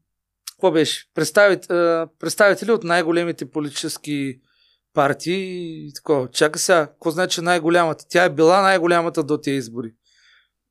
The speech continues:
Нали, докато по време на, на предизборна кампания всички са равни. Защото не се знае каква, какъв ще бъде резултат.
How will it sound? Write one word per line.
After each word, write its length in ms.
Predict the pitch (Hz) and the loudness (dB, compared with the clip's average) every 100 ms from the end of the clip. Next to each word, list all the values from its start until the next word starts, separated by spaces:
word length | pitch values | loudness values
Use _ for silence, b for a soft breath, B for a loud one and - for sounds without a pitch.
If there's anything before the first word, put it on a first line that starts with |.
| _ | _
Нали, 280 | 160 160 151 - _ | -2 0 0 -4 _
докато 400 | 139 151 185 - - | -6 0 0 0 -14
по 200 | - 143 | -6 2
време 300 | 175 220 202 | 2 2 0
на, 240 | 175 156 - | -2 -2 -4
на 140 | 156 | -8
предизборна 500 | 147 156 214 175 175 | -4 2 2 2 -2
кампания 500 | - 143 185 202 208 | -2 -2 2 2 0
всички 320 | 202 214 - | -4 -4 -4
са 180 | - 180 | 0 2
равни. 320 | 160 120 110 _ _ _ _ _ _ _ _ _ _ _ | 2 0 -4 _ _ _ _ _ _ _ _ _ _ _
Защото 220 | - 151 | -4 -4
не 80 | 147 | -2
се 140 | - 165 | -6 -4
знае 200 | 165 165 | -2 -2
каква, 160 | 170 | 0
какъв 240 | 160 - 151 | -2 -2 -6
ще 100 | 165 | -4
бъде 280 | 160 165 165 | -4 -2 -2
резултат. 480 | 165 175 175 151 | -4 -4 -4 -4